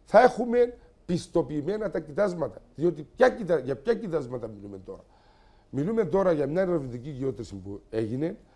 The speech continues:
η οποία επιβεβαιώνει ότι υπάρχουν κοιτάσματα, αλλά δεν επιβιώνει ακόμα την ακριβή τους ποσότητα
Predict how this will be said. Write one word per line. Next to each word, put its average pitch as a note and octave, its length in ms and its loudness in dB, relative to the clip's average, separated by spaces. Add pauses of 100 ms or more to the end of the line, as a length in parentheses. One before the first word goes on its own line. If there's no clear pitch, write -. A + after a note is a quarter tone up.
(260)
η C#3+ 100 2
οποία G3 300 4
επιβεβαιώνει A#3 600 4
ότι B3 140 2
υπάρχουν D#3+ 380 0
κοιτάσματα, A2+ 680 -4 (380)
αλλά B2+ 320 2
δεν F#3+ 200 2
επιβιώνει G3+ 640 -2
ακόμα G#3+ 440 -4 (540)
την D3+ 280 0
ακριβή D3 540 0
τους F#3 180 -6
ποσότητα C#3+ 600 -2